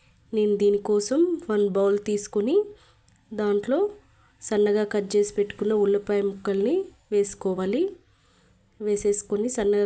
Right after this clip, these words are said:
కట్ చేసి పెట్టుకున్న పచ్చిమిర్చి ముక్కల్ని కొన్ని వేసుకోవాలి. దాంట్లోనే క్యారెట్ తురుము కొద్దిగా వేసుకొని కొంచెం కొత్తిమీర వేసుకోవాలి.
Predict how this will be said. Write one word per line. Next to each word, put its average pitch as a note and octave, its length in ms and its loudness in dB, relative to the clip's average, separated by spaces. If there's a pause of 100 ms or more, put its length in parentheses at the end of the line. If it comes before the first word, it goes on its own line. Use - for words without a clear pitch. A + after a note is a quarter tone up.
కట్ G3 200 -4
చేసి G3+ 200 0
పెట్టుకున్న G3+ 480 -4
పచ్చిమిర్చి G3+ 640 -2
ముక్కల్ని F#3+ 500 -4 (600)
కొన్ని G3+ 280 2
వేసుకోవాలి. G3 720 -4 (720)
దాంట్లోనే G3 480 -2 (120)
క్యారెట్ G3 420 -2
తురుము F#3+ 340 -2
కొద్దిగా F#3+ 380 -2 (1080)
వేసుకొని G3+ 480 -2 (100)
కొంచెం G3+ 260 -2 (100)
కొత్తిమీర G3 480 -2 (1800)
వేసుకోవాలి. G3 720 -2